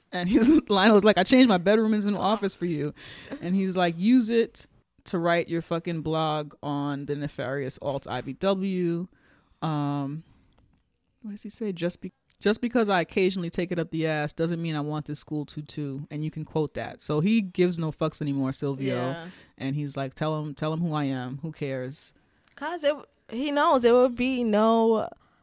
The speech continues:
Speaker 2: kickback for this.
Speaker 1: Mm-hmm.
Speaker 2: Um, yeah, he could probably still just be at the campus living his life and being fine.
Speaker 1: Yeah, he's not gonna be punished for this because
Speaker 2: Yeah.
Speaker 1: it's okay to troll,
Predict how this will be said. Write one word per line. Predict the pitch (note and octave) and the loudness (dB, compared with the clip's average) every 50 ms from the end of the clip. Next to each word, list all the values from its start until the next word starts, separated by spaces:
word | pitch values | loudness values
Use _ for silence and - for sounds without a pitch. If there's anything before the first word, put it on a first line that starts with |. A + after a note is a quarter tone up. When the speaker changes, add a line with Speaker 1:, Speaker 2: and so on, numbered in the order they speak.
| _ _ _ _ _ | _ _ _ _ _
Speaker 2:
kickback | - C#4+ - - - F3+ E3 C3+ - - | -2 -2 -2 0 0 0 0 0 -2 -6
for | - - A#3 C#4 | -2 2 2 2
this. | C4+ G3 - - G1+ - - - F#3 | 2 2 -4 -6 -6 -10 -10 -6 -4
Speaker 1:
Mm-hmm. | F3+ F3+ E3+ D#3+ E3 D#3+ D#3+ D#3+ E3 | -4 -2 -2 -2 -2 -2 -2 -2 -2
Speaker 2:
Um, | F#3 F3+ F3+ F3 F3+ F#3 F#3+ F#3+ G3 - _ _ _ _ _ - | -2 -2 -2 -2 -2 -2 -4 -6 -8 -12 _ _ _ _ _ -8
yeah, | F#3+ A#3+ C#4+ A3 D#3+ D#3 | -4 -2 0 0 0 -2
he | F#3+ G#3+ | -2 -2
could | G#3 A#3 G#3 | -2 -2 2
probably | - A3 F#3 G3+ G#3+ | 2 2 4 2 0
still | - - F3 F#3 G3 | 0 2 2 2 4
just | G#3 G#3+ F3+ | 2 0 0
be | E3 F3 | 2 0
at | F#3+ G3+ | 0 0
the | G3 | 0
campus | - - F3+ F#3+ G3 F#3 G3 - | -2 -2 -2 -2 -2 -4 -6 -6
living | E3+ A#2+ - - G3+ | -8 -8 -4 -2 -4
his | G3 F3+ | -2 -2
life | F3+ D#3+ E3 F3+ - | -2 -2 -2 -2 -4
and | - F3+ F3 | -6 -6 -4
being | E3+ F3+ F3 F3+ F3+ F3+ | -4 -4 -2 -2 -2 -4
fine. | - - F3 G3 G#3+ F3+ A3 | -4 -4 -2 -2 0 2 4
Speaker 1:
Yeah, | D4+ F#4+ G4+ F#4 C#4+ - - | 4 6 6 4 2 2 0
he's | C#4 C#4+ C4 | 0 0 2
not | C#4+ C#4+ C#4+ | 4 2 2
gonna | C#4+ C4 B3 | 4 4 4
be | B3+ A#3+ | 4 4
punished | - A#3+ G#3 G#3 - - | 4 2 2 2 0 -2
for | F#3 | -2
this | E3 E3 D#3 D3+ | 0 0 0 -2
because | - - G3 G3 F#3 E3+ | -2 0 4 4 4 4
Speaker 2:
Yeah. | D3+ F#3+ | 4 0
Speaker 1:
it's | F#3+ - | 0 2
okay | G#3 G3+ G3+ - A#3 G#3 | 2 2 2 2 2 2
to | G3 F#3+ | 2 0
troll, | - - G#3 F#3+ F#3+ F#3 F3+ F3+ F3 F3 F3 F3 | 0 0 2 4 4 4 4 4 4 4 2 0